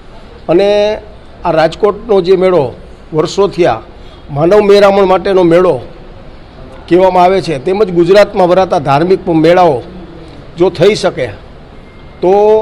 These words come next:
આના માટે ખાલી એક એસ ઓ પીમાં જે અમે ત્રણ કે ચાર ફેરફાર માંગ્યા છે, એ અમને પરમેનન્ટ પાર્ક સાથે જોડીને નહીં ને, અમને મેળાવાળા સમજીને દસ દિવસ, પંદર દિવસ કે બે મહિના ચાલતા હોય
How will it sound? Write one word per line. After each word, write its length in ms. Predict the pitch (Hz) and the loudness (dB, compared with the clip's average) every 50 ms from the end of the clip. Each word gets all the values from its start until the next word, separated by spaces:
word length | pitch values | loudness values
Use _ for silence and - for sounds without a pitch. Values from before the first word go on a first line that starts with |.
| - - - - - - - | -2 -8 -16 -20 -20 -14 -8
આના 200 | 180 180 196 214 | -4 0 0 2
માટે 240 | 202 208 208 196 220 - | 2 2 0 0 -2 -4
ખાલી 280 | 160 185 202 202 202 | -4 -4 -2 0 0
એક 100 | 202 196 | 0 -2
એસ 180 | 190 175 - 202 | -4 -4 -4 -4
ઓ 60 | 202 | -6
પીમાં 280 | 180 208 190 196 185 151 | -6 -6 -2 -2 -2 0
જે 160 | 139 165 190 196 | 2 2 2 2
અમે 140 | 185 190 185 | 0 -2 -4
ત્રણ 300 | 190 - 180 180 196 180 | -4 -2 -2 -2 -2 -2
કે 160 | - - 175 | -4 -6 -6
ચાર 200 | 180 208 190 180 | -2 -2 -2 -2
ફેરફાર 440 | 180 - 165 160 156 - 170 180 170 | -2 -2 -4 -2 -2 -2 -2 -2 0
માંગ્યા 360 | 151 147 151 151 147 151 143 | 0 0 -2 0 0 0 -2
છે, 160 | 123 151 185 208 - - - - - - - - - - - - - 226 | -2 -4 -8 -10 -12 -16 -20 -20 -20 -20 -20 -20 -20 -20 -20 -20 -12 -8
એ 100 | 202 226 | -2 0
અમને 280 | 214 196 208 226 240 247 247 240 233 240 - - | 0 0 2 2 2 2 2 2 0 -4 -8 -4
પરમેનન્ટ 440 | 185 170 170 185 233 247 254 247 - - | -2 0 2 4 4 4 4 4 2 0
પાર્ક 200 | 233 226 226 220 | 0 0 0 0
સાથે 240 | - 220 220 202 233 185 | 0 0 2 2 2 2
જોડીને 420 | 139 165 185 196 226 220 214 220 | 2 2 2 2 2 2 0 2
નહીં 180 | 214 226 226 214 | 4 4 2 2
ને, 120 | 165 107 104 - - - - - - - - - - - - - - - - - | 2 -2 -4 -10 -16 -20 -20 -20 -20 -20 -20 -20 -20 -20 -20 -20 -20 -20 -6 -4
અમને 260 | 156 170 208 226 233 220 | -2 -2 0 0 0 0
મેળાવાળા 600 | 170 147 143 147 165 196 208 208 214 214 208 190 | 2 0 0 2 2 4 4 4 4 4 4 2
સમજીને 480 | - - 170 185 190 202 196 190 202 202 | 2 -2 -4 -4 -2 -4 -2 0 0 -2
દસ 240 | 185 165 170 180 180 180 | 0 0 0 0 -2 -4
દિવસ, 300 | 180 180 190 190 - - | -2 -2 -2 -2 -2 -4
પંદર 320 | - 180 165 175 190 175 | -4 -4 -2 -2 -2 -2
દિવસ 360 | 165 175 180 180 180 180 - | -2 -2 -2 -2 -4 -4 -6
કે 100 | - 190 | -6 -4
બે 160 | 160 165 165 | -2 -2 -2
મહિના 260 | 170 170 180 175 170 - | -2 -2 0 0 -2 -2
ચાલતા 360 | - 170 165 170 - - 175 | -2 -4 -4 -4 -4 -4 -4
હોય 120 | 175 - | -6 -6